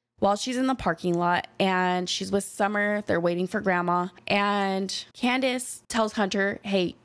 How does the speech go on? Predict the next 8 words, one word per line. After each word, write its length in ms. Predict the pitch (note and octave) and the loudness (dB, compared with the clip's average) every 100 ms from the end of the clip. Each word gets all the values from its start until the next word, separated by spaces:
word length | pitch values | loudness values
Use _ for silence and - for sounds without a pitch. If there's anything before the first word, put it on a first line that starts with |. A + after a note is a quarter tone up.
| - | -2
we 100 | G3+ | 2
had 140 | F#3 | 2
to 80 | F3+ | 2
take 180 | G3+ - _ _ - | -2 -2 _ _ -4
Grandis 520 | F#3+ F#3 F3+ F3+ - | 0 2 0 -2 -4
to 560 | - - F3 E3+ F3 F3+ - | -4 -2 0 2 0 -4 0
her 160 | G3+ | 0
appointment." 600 | F#3+ G3 - E3+ F#3 C4 | 2 -2 -2 0 0 -2